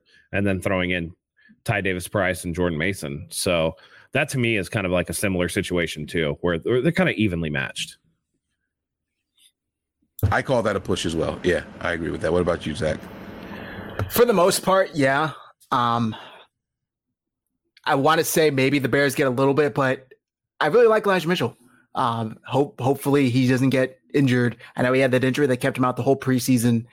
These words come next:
Speaker 3: Hopefully that doesn't, like, re-aggravate or anything. But even if so, Jeff Wilson's a very capable back,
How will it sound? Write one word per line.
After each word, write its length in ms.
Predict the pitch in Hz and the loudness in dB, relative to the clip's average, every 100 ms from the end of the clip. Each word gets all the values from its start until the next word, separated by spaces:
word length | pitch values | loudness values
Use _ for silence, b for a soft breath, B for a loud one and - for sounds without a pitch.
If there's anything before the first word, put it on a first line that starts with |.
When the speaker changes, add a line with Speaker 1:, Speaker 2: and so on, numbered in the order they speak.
| B B B B | B B B B
Speaker 3:
Hopefully 300 | 127 123 131 | -2 2 2
that 60 | |
doesn't, 220 | 127 123 127 | 2 0 0
like, 180 | 131 113 | -2 0
re-aggravate 580 | 127 131 156 151 156 | 0 0 0 2 4
or 80 | 151 | 4
anything. 400 | 147 135 151 147 | 2 0 0 0
But 220 | 117 156 - | 0 -2 0
even 200 | 208 226 | 2 2
if 100 | 214 | 2
so, 280 | - 233 147 | 2 2 2
Jeff 280 | 175 175 | 2 2
Wilson's 320 | 196 202 208 170 | 2 2 0 -2
a 40 | |
very 280 | 120 131 139 | 0 2 2
capable 380 | 147 135 123 117 | 0 -2 0 0
back, 400 | 127 135 143 | 0 0 -4